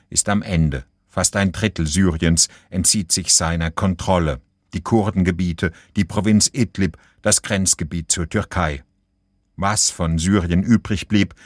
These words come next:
sind von ihm zerbombte Ruinenstädte wie Aleppo und Homs. Zehn Jahre Krieg hinterlassen eine halbe Million Tote und fünf Millionen Flüchtlinge außer Landes.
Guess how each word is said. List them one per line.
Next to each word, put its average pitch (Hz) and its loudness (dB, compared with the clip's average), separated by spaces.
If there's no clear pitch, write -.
sind 92 0
von 92 0
ihm 101 2
zerbombte 87 0
Ruinenstädte 90 2
wie 92 -4
Aleppo 87 0
und 87 -4
Homs. 73 -4
Zehn 113 4
Jahre 101 2
Krieg 98 0
hinterlassen 98 2
eine 95 -2
halbe 92 0
Million 80 0
Tote 90 0
und 87 -2
fünf 104 2
Millionen 80 2
Flüchtlinge 76 -2
außer 76 -2
Landes. 71 -2